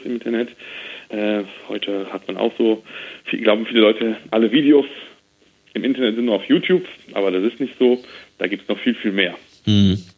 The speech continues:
Speaker 2: Ja gut, das ist immer eine Problematik mit einem Quasi-Monopolisten, dass der natürlich da in seiner Außenwirkung auch,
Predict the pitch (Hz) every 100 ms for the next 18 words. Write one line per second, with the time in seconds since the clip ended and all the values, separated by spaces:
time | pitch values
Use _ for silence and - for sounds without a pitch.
0 | - - 131 120 117 107 95 - 101 -
1 | 107 98 90 87 87 82 87 85 - -
2 | - 90 82 - - - - - 85 90
3 | 95 98 95 92 87 - 101 92 92 98
4 | 92 - - 95 92 92 90 87 95 90
5 | 87 - 98 92 90 87 92 90 - -
6 | 92 92 92 101 98 - -